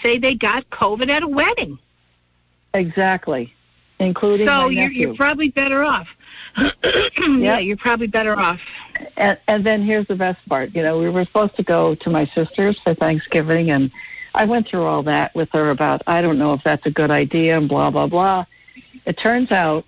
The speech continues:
Speaker 2: that a week ago, she ended up getting covid. And so did my
Speaker 1: <gasps> Oh.
Speaker 2: brother-in-law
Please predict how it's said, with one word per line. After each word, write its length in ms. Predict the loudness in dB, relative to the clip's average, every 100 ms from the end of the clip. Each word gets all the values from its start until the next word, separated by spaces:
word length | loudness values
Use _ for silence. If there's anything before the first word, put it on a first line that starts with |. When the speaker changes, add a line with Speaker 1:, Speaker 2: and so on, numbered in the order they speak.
| _
Speaker 2:
that 140 | -2 0
a 60 |
week 260 | 0 -2 -2
ago, 480 | -2 0 2 0 -4 _ _ _ -6
she 120 | -2
ended 260 | 0 0 2
up 200 | 0 0
getting 260 | -2 2 0
covid. 440 | 2 0 0 -4 -6 _ -20 -8 -2
And 160 | -2 2
so 140 | 0
did 120 | 2
my 140 | 0 2
Speaker 1:
<gasps> 60 |
Oh. 40 | 2
Speaker 2:
brother-in-law 680 | 2 2 2 2 2 0